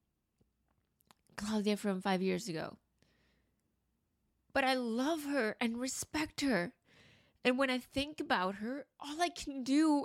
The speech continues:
is want to hug her. And I share this with you.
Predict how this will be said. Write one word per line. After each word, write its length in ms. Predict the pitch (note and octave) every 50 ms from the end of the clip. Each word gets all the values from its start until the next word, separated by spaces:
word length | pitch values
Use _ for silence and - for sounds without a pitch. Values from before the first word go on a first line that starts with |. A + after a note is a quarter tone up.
| -
is 240 | - C4+ A#3+ - -
want 260 | C#4+ C#4 C#4 C4+ C4 -
to 180 | - C#4+ D4
hug 360 | C#4+ - - D#4 D#4+ E4 D#4+ -
her. 380 | - - D#4+ D4+ - - - - _ _ _ _ _ _ _ _ _ _ - - - - - - - - - - _ _ _ _ _ _ _ _ _ _
And 140 | - B3+ C4+
I 100 | D4 D4
share 360 | C#4 - - - E4 F4 F#4+
this 280 | F#4 F4+ D#4 - - -
with 200 | C4 B3+ - -
you. 300 | C4 B3+ B3+ C4+ C#4 -